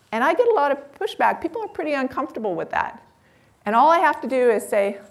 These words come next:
"Look around the room. You all cleared that bar."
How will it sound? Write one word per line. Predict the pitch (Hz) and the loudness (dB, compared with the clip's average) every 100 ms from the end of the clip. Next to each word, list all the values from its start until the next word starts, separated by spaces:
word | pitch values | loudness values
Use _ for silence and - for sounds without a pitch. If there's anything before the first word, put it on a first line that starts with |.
| - | -6
"Look | 214 240 | -4 -2
around | 240 226 226 | 0 0 -2
the | 208 | -2
room. | 208 165 - - _ _ _ _ _ - | -6 -8 -12 -20 _ _ _ _ _ -6
You | 208 247 | 0 4
all | 226 220 | 6 4
cleared | 214 196 190 160 | 2 -4 -2 0
that | 180 202 | -2 -2
bar." | 165 - - | -6 -6 -10